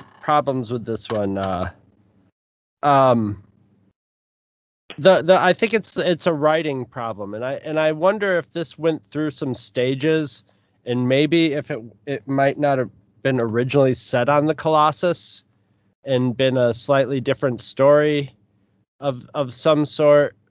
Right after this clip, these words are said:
eh, or something. It just has some, it's, like, I understand why it takes place on, like, the, uh, like, a sister ship to sort of compare and contrast and, you know,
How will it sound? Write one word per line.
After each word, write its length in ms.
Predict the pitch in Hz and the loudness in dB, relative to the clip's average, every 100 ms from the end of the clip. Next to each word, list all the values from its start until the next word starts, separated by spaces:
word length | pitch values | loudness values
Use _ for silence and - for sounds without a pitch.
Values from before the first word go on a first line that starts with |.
| _ _ _ _ _ | _ _ _ _ _
eh, 280 | 143 131 127 - | -2 0 -2 -2
or 440 | 139 135 131 127 - _ | 2 4 4 0 -6 _
something. 480 | - 170 160 165 143 | -4 -2 -2 -2 0
It 160 | 151 | -2
just 200 | - 196 | -2 -2
has 260 | 202 196 180 | 2 2 2
some, 320 | - 190 175 - | 2 2 0 -4
it's, 320 | 160 - - _ _ _ | -8 -10 -20 _ _ _
like, 360 | 165 180 - - _ - | 2 2 0 -14 _ -8
I 160 | 175 | -2
understand 640 | 202 220 208 - 202 196 180 | -2 -2 -6 -6 -2 -2 0
why 160 | 175 | 0
it 100 | 160 | -2
takes 300 | 143 165 - | -6 -10 -10
place 400 | - - 160 139 | -12 -6 -6 -4
on, 220 | 156 147 143 | -2 -2 -2
like, 400 | 131 123 - _ | -2 -4 -8 _
the, 100 | 135 - _ _ - | -14 -14 _ _ -8
uh, 200 | 139 135 - | -2 -2 -4
like, 280 | 143 135 - | -4 -2 -2
a 100 | 131 | -4
sister 480 | - 160 - 156 151 | -4 -6 -4 -2 -4
ship 500 | - 147 143 - - _ | 0 2 2 0 -20 _
to 140 | - 139 | -10 -8
sort 380 | - 143 139 | -2 0 2
of 300 | 131 127 110 _ _ _ _ _ _ - | 2 0 -4 _ _ _ _ _ _ -8
compare 540 | 156 139 - 151 151 | -4 -4 0 2 4
and 140 | 147 143 | 2 -2
contrast 920 | 147 135 - 143 139 139 135 - - | -4 -4 0 2 2 0 -2 -10 -12
and, 560 | 143 135 135 131 123 120 - | -2 2 2 0 -4 -8 -12
you 180 | - 135 | -6 -2
know, 380 | 131 123 117 | 2 2 2